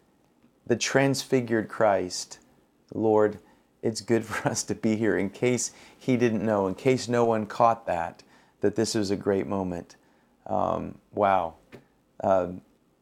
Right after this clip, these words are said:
Peter stating the obvious, uh, once again, when it probably should have just kept his mouth shut. Then he goes on and he says, "Lord, let me set up three tents for you, one for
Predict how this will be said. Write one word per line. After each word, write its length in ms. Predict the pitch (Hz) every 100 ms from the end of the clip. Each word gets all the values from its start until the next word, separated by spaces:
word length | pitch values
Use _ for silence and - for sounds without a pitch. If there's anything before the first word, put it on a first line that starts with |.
| _ _ _ _ _ _ _ _ _
Peter 320 | 117 107 87
stating 380 | - - 110 110
the 140 | 98
obvious, 680 | 95 101 101 92 85 - - - -
uh, 280 | 92 85 -
once 340 | - 101 101
again, 500 | 101 85 - 104 98 - - - -
when 140 | 104
it 140 | 95 87 _ _ _
probably 240 | - 123 104
should 180 | 107
have 80 | 95
just 160 | 98 -
kept 220 | - 95
his 140 | 101 95
mouth 300 | 101 98 -
shut. 320 | - 85 -
Then 140 | 117
he 60 | 135
goes 220 | 135 131
on 220 | 139 135
and 100 | 104
he 80 | 107
says, 360 | 101 120 107 - - - - _ -
"Lord, 280 | - 131 151
let 120 | 120
me 100 | 143
set 240 | 131 - 131
up 120 | 123
three 360 | - 131 135 143
tents 320 | 139 156 160
for 160 | -
you, 200 | 110 98
one 280 | 98 117 139
for 320 | 131 123 107